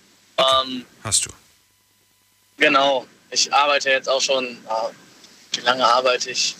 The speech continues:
Speaker 1: voll? Sind jetzt bestimmt schon vier Jahre,
Speaker 2: Okay.
Speaker 1: wo ich aus meiner Ausbildung raus bin und, ähm, ja, hab halt, ich hab auch eine eigene private Rentenversicherung und alles noch zusätzlich abgeschlossen.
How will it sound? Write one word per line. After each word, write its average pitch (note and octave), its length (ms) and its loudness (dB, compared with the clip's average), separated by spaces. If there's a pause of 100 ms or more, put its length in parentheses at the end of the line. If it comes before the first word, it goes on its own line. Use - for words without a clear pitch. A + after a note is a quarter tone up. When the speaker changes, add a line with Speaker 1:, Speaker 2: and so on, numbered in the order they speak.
Speaker 1:
voll? C#3 340 2 (1300)
Sind D#3+ 140 0
jetzt E3 160 0
bestimmt E3 320 2
schon E3 220 -2 (200)
vier D#3+ 300 2
Jahre, E3 580 2 (100)
Speaker 2:
Okay. F#2+ 380 -12
Speaker 1:
wo C#3+ 60 0
ich C#3+ 120 0
aus C#3 140 0
meiner C3 180 2
Ausbildung C3+ 520 -4
raus C#3+ 300 2
bin D#3+ 440 -2
und, C3 480 -2 (180)
ähm, B2+ 300 -4 (440)
ja, A2 240 2 (880)
hab C#3+ 160 -2
halt, C3+ 280 0
ich - 120 0
hab E3 140 -2
auch D3+ 320 0
eine - 140 -4
eigene D#3 380 0
private C#3+ 460 0
Rentenversicherung D3 800 0
und C3+ 80 -2
alles C#3 260 0
noch C#3 140 -2
zusätzlich C3+ 520 -4
abgeschlossen. C3+ 760 -2